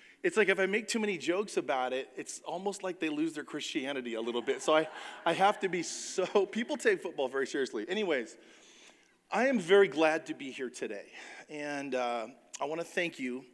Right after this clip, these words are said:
for being here and for anyone listening online today. Uh, if you're visiting today, or maybe you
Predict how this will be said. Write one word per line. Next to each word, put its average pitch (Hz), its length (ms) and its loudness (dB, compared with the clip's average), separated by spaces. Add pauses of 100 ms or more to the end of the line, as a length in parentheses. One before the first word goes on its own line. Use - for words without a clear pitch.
(380)
for 135 160 -4
being 120 300 -4
here 117 500 -6
and 113 280 -8
for 123 180 -6
anyone 127 320 -6
listening 127 320 -14
online 120 540 -6
today. 110 420 -8 (920)
Uh, 117 260 -10 (600)
if 165 220 0
you're 170 180 4
visiting 202 580 -4
today, 147 260 -2
or 143 100 -2
maybe 180 200 -6
you 175 240 -2